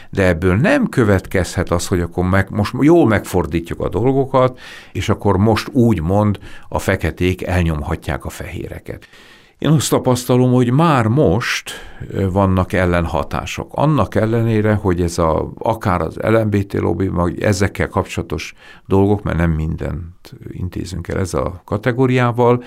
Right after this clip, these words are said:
nagyon erőszakosak, és nagyon kemények, és agresszívek, és egyszerűen ezt nem is értem, nem is tudom f-, fölfogni, hogy a szabadságra hivatkozva,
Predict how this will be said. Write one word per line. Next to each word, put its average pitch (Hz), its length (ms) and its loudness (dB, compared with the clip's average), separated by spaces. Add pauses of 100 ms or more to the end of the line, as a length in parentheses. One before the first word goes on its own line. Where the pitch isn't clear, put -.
(420)
nagyon 160 440 2
erőszakosak, 82 840 0
és - 140 -6
nagyon 123 280 2
kemények, 76 600 -4
és 87 140 -4
agresszívek, 82 680 -2
és 87 120 -4
egyszerűen 113 640 -2
ezt - 140 -18
nem 117 120 -2
is 107 120 -4
értem, 85 380 -4
nem 98 140 -2
is 101 100 -4
tudom 92 200 -2
f-, - 120 -16 (200)
fölfogni, 101 720 0 (460)
hogy 90 220 0
a 87 40 0
szabadságra 87 720 0
hivatkozva, 95 960 0